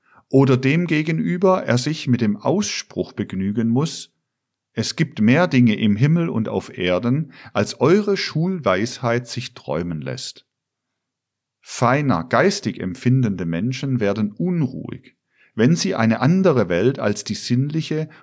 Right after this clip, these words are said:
um sich herum ahnen, dumpf gewahr werden und innerhalb ihrer tappen müssen, wie der Blinde zwischen sichtbaren Gegenständen. Nur die klare Erkenntnis von diesen höheren Gebieten des Daseins,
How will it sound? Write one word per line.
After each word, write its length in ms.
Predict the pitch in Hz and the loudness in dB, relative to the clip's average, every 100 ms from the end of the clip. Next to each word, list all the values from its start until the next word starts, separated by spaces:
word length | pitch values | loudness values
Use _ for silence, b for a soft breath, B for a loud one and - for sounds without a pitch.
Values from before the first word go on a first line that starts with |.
| B | B
um 240 | 147 165 | 0 2
sich 380 | 180 190 170 - | 0 -4 -6 0
herum 460 | 123 113 123 131 131 | 0 4 2 2 -2
ahnen, 680 | 92 90 104 123 139 151 _ _ _ _ _ _ | -2 0 2 2 0 -6 _ _ _ _ _ _
dumpf 380 | 156 208 233 - | 6 8 6 4
gewahr 500 | 120 98 95 127 147 | 2 4 4 4 2
werden 640 | 156 170 170 180 190 b b b | -2 -4 -4 -6 -8 b b b
und 160 | - 135 | 0 2
innerhalb 720 | 139 214 220 180 170 160 - | 2 2 2 2 0 -2 -4
ihrer 420 | 131 139 143 143 | -2 0 0 -2
tappen 440 | 135 - - 117 117 | -2 -4 0 0 2
müssen, 540 | 110 110 131 131 131 B B | 0 -2 -2 -2 -4 B B
wie 160 | 104 131 | 0 2
der 120 | 147 | 2
Blinde 600 | - 107 123 156 165 165 | 0 0 2 2 0 -2
zwischen 400 | - 123 123 117 | -4 -2 0 0
sichtbaren 760 | 104 - 127 - 120 120 113 | -2 -6 -8 -4 0 2 0
Gegenständen. 960 | 107 85 80 82 - 80 69 69 64 - _ _ _ _ _ B B - | -2 -4 -4 -6 -6 -8 -8 -12 -14 -16 _ _ _ _ _ B B 2
Nur 320 | 147 202 226 | 6 6 6
die 80 | 220 | 2
klare 480 | - 123 123 147 | 0 2 4 2
Erkenntnis 640 | 131 131 151 175 - 101 87 | 0 0 0 -2 -2 -6 -4
von 180 | - 101 | -4 -2
diesen 340 | 107 98 92 | -2 -2 0
höheren 440 | 123 156 170 127 | 2 4 2 2
Gebieten 500 | 110 95 117 123 - | -2 -2 -4 -4 -4
des 160 | 101 - | -4 -4
Daseins, 800 | 107 131 165 - 73 127 - - | -2 -2 -2 -4 -6 -6 -8 -18